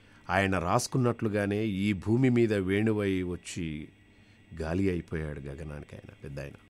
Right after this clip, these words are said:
ఈ మజిలీ మూడు నాళ్ల ఈ జీవయాత్రలో "ఒక పూటలో రాలే పువ్వులెన్నో" అంటూ వేదాంతలా వెళ్ళిపోయినటువంటి వేటూరి మనకు తన జ్ఞాపకాలు, ఆయన పాటలు మిగిల్చి వెళ్ళిపోయారు. నిజంగా ఆయన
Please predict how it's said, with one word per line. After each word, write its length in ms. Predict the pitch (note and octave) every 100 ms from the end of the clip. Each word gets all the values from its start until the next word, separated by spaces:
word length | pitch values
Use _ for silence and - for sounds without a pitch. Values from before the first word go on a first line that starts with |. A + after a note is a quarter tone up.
| _ _ _ -
ఈ 160 | D3 E3+
మజిలీ 460 | D#3+ D3+ F3 F3+
మూడు 300 | F3 D3 E3
నాళ్ల 360 | D#3+ C#3+ D3+ C#3+
ఈ 260 | B2 A#2+
జీవయాత్రలో 920 | G#2+ A2 B2+ A#2 A2 G2+ - G2 F#2 G#2 B2+ - - - -
"ఒక 200 | G2+ -
పూటలో 560 | - - D#3+ E3 C#3 B2
రాలే 340 | A2 G2+ G2
పువ్వులెన్నో" 800 | F#2 G#2 G#2+ A2+ F#2 F2+ E2+ D2+ -
అంటూ 300 | E2+ G#2+ F2
వేదాంతలా 540 | D#2+ F#2 G#2+ G#2+ G#2+
వెళ్ళిపోయినటువంటి 800 | F#2+ F2 E2+ E2+ D#2+ - E2 E2
వేటూరి 500 | D#2 E2+ - F#2 - - - - - - - -
మనకు 420 | F#2+ G2+ - F#2+ - F#2
తన 140 | E2+
జ్ఞాపకాలు, 800 | D2 D#2+ E2+ A2 - G2 F2+ - - -
ఆయన 160 | D#2+ D#2
పాటలు 420 | - F#2+ G2 G#2
మిగిల్చి 380 | F2 F2 - F2+
వెళ్ళిపోయారు. 500 | D#2+ E2 E2 D2+ - - - - - - - - - - -
నిజంగా 340 | C3 D#3 B2+
ఆయన 360 | G#2+ G#2+ G2+